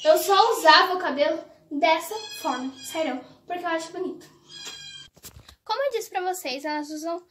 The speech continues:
umas, uns tons mais clarinhos. Por exemplo, eu vou usar esse gloss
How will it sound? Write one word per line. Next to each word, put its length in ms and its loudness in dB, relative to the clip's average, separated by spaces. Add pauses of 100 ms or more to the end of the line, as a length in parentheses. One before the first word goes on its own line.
(340)
umas, 360 0 (220)
uns 220 -4
tons 200 -4
mais 200 -8
clarinhos. 440 -6
Por 100 -6
exemplo, 300 -6
eu 60 -6
vou 180 -6
usar 300 -6 (180)
esse 400 -10
gloss 640 -8